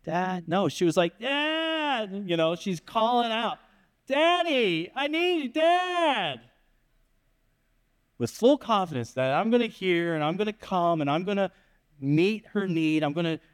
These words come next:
minister to her, love her in the moment that she needs me. That's what Scripture's saying. We call out with confidence, "Father, Daddy,"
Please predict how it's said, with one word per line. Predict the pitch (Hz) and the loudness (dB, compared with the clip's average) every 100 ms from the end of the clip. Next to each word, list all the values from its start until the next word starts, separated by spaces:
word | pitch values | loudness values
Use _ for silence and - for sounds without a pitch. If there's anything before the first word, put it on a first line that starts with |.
| _ | _
minister | - 139 156 185 220 220 - 208 | -12 -6 -2 0 0 -2 -4 -4
to | 196 185 | -2 -4
her, | 170 170 165 | -4 -2 -2
love | 160 185 202 214 185 | -2 0 0 -2 -4
her | 190 190 185 175 _ - | -4 0 -2 -4 _ -6
in | 156 | -2
the | 143 | 0
moment | 151 170 202 208 190 | 2 2 0 -2 -2
that | 175 | -2
she | - 170 | -2 -2
needs | 160 165 175 175 127 | 2 2 0 -2 -4
me. | 123 120 123 _ _ | -2 -2 -6 _ _
That's | 185 208 - - | -2 -2 -2 -2
what | 208 - _ _ _ - | -2 -2 _ _ _ -16
Scripture's | - 220 208 208 | -2 -2 0 0
saying. | - - 254 226 | -2 -2 -2 0
We | 175 220 | 0 -2
call | - - - 277 277 | -6 -16 -6 -4 -2
out | 269 262 | -2 -2
with | 233 214 | -2 -2
confidence, | 247 254 226 165 - - 226 | -2 0 0 -2 -8 -20 -20
"Father, | - - 285 349 349 285 196 175 - | -12 -2 2 4 4 2 0 -4 -8
Daddy," | 311 330 359 370 320 185 135 | -2 2 2 0 0 0 -2